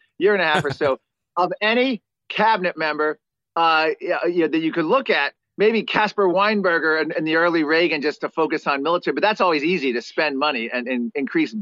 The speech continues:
Speaker 1: government's budget, whether it's for the military or anything else. But he was so effective, Scott Pruitt. The, uh, his bur-, career bureaucrats turned against him at E P A. The media had a daily drumbeat. It was the beat of the New York Times and Washington Post to find every and anything. And I love the one,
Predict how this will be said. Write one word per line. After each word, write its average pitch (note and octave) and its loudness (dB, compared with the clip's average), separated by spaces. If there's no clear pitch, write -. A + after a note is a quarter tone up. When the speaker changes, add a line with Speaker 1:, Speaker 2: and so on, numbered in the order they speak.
Speaker 1:
government's C3+ -2
budget, B2+ 0
whether B2+ -2
it's A2+ -8
for - -14
the A#2+ -6
military C3+ 0
or B2 0
anything B2+ -2
else. C3+ 0
But F3 2
he G3+ 2
was C#4+ 0
so C4 2
effective, A3+ -2
Scott F3+ 0
Pruitt. E3 0
The, D3 0
uh, F#3 0
his D#3+ -2
bur-, F3+ 2
career F#3+ 0
bureaucrats G#3 0
turned G#3 -2
against F#3 -2
him F3+ -2
at E3 -2
E E3+ 0
P E3 -2
A. C#3+ 2
The D3+ 0
media A3 2
had F#3+ 2
a D#3 0
daily F3+ 2
drumbeat. D3+ -2
It D#3+ -2
was C#3+ -2
the C#3 0
beat A3 -2
of C#3+ 0
the C#3 -6
New E3 0
York A3 0
Times F#3+ 0
and D3 -4
Washington E3 -2
Post D3+ 0
to A3 2
find A3+ 2
every C#4+ 2
and C4+ 2
anything. B3 0
And E3+ -2
I E3+ 2
love A3 2
the G#3+ 2
one, G3 0